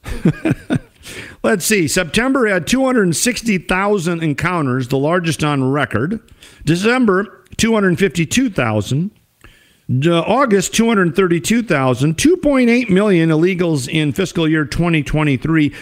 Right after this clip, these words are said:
Two point seven million in twenty twenty-two.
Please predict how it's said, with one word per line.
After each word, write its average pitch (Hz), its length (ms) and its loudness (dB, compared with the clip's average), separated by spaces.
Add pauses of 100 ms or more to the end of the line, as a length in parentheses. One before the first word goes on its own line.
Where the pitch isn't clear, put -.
Two 320 160 2
point 311 260 0
seven 233 380 0
million 165 380 0
in 160 160 0
twenty 175 340 0
twenty-two. 156 720 2